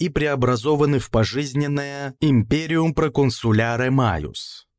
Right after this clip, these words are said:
Таким образом, Нерон, как и любой император до него, превосходил своей властью всех консулов и проконсулов как в Риме, так и в провинциях. В этот день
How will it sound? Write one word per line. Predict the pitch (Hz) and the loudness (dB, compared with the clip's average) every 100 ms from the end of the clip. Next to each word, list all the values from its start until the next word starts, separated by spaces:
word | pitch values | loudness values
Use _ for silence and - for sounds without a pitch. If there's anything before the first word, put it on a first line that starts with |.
| _ | _
Таким | - 131 151 147 | -2 -2 0 2
образом, | 175 160 135 95 87 117 | 2 2 0 -2 -4 0
Нерон, | 131 151 160 131 | 2 0 0 -2
как | - 139 - - | -4 -6 -6 -4
и | 135 | 0
любой | 135 131 135 123 | 0 2 0 2
император | 120 120 123 127 123 123 | 0 2 2 2 0 0
до | 117 113 | 2 4
него, | 107 101 123 139 - - | 4 4 4 2 -2 -2
превосходил | 135 131 135 - 131 147 175 | 0 2 0 -2 -2 0 -2
своей | - 143 147 139 | -2 -2 -2 0
властью | 117 143 165 - 175 | 2 0 0 -4 -2
всех | 165 - 143 127 - | -2 -4 -4 -4 -4
консулов | - 147 151 - 139 139 - | 0 0 0 0 0 0 -2
и | 156 | -4
проконсулов | 113 123 113 135 147 - 143 135 | 0 0 2 2 2 0 0 0
как | - 123 107 | -2 -2 -2
в | 92 | -2
Риме, | 117 143 147 147 - _ | -2 0 -4 -6 -12 _
так | 151 156 - | -4 -4 -6
и | 170 | -6
в | - | -2
провинциях. | 160 151 117 87 - - 67 - - _ _ - | -2 0 -2 -4 -8 -10 -14 -16 -20 _ _ -4
В | 110 | -2
этот | 151 143 123 | 0 0 -2
день | 113 160 117 73 | -4 -4 -6 -8